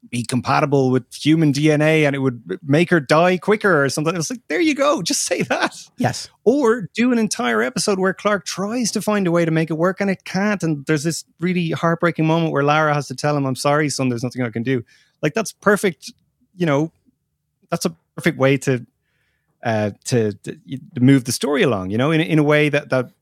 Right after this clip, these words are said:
Speaker 1: addresses these kind of fanboy concerns without kind of being counterfeit to, to the, the reality of what Lois is going through, you know. But it, it felt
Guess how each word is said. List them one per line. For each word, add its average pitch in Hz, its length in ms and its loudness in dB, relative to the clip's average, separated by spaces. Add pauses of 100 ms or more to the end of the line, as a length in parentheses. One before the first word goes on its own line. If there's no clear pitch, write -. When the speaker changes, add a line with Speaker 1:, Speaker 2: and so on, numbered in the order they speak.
Speaker 1:
addresses 131 640 -2
these 143 200 -4
kind 135 200 0
of 113 100 -4
fanboy 127 480 0
concerns 110 640 -4 (300)
without 117 400 0
kind 117 200 -2
of 107 80 -2
being 107 460 -2 (720)
counterfeit 104 800 -4
to, 92 380 -6 (380)
to 113 160 -2
the, 110 120 -4
the 110 180 -4
reality 117 540 0
of 98 200 -6
what 104 140 -4
Lois 92 240 -6
is 90 80 -16
going 95 240 -8
through, 95 200 -12 (500)
you 95 100 -6
know. 107 240 -4
But - 160 -6
it, - 240 -6 (120)
it - 120 -8
felt 151 260 2